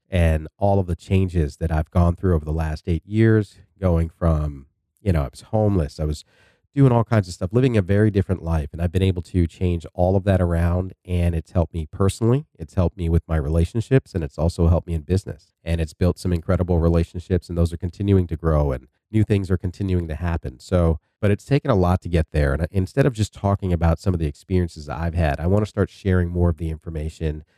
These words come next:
that has helped me to get here. So today we're gonna listen to something here from Emily Fletcher. She's someone that I started listening to a while ago through Mind Valley. If you're familiar with Mi-, Mind Valley,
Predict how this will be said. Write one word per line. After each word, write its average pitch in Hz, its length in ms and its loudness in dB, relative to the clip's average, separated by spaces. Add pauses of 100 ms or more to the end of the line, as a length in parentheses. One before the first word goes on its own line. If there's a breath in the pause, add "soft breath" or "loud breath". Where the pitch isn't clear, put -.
(220)
that 87 80 -6
has 78 140 -2
helped 87 220 0
me 87 140 -8
to 71 80 -12
get 71 280 -4
here. 57 180 -10 (320)
So - 140 -2
today 123 260 2
we're 131 100 2
gonna 104 220 4
listen 107 320 -2
to 92 80 -2
something 85 380 -2
here 90 200 0
from 85 260 -4
Emily 117 300 2
Fletcher. 78 460 -4
She's - 220 -10
someone 113 260 0
that 101 100 0
I 90 400 0
started 110 320 -2
listening 104 300 -2
to 92 180 2
a 87 60 4
while 87 260 2
ago 87 400 2
through 85 280 -2
Mind 85 300 -4
Valley. 92 440 -2 (180)
If 87 180 -12
you're 87 120 2
familiar 87 420 0
with 85 160 0
Mi-, 85 140 -4 (100)
Mind 87 320 -4
Valley, 85 400 -2